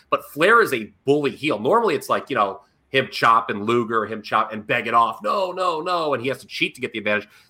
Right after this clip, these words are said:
This was a totally different style of work than you usually got,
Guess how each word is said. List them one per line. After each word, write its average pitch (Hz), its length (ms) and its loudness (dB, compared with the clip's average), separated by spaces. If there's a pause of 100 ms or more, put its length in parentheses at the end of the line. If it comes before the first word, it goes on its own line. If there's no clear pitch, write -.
This 226 220 2
was 285 160 -2
a 147 120 0
totally 156 760 0 (480)
different 131 340 0
style 113 360 2
of 90 120 -8
work 107 440 0 (300)
than 117 160 -2
you 104 100 -6
usually 113 540 -2
got, 104 520 2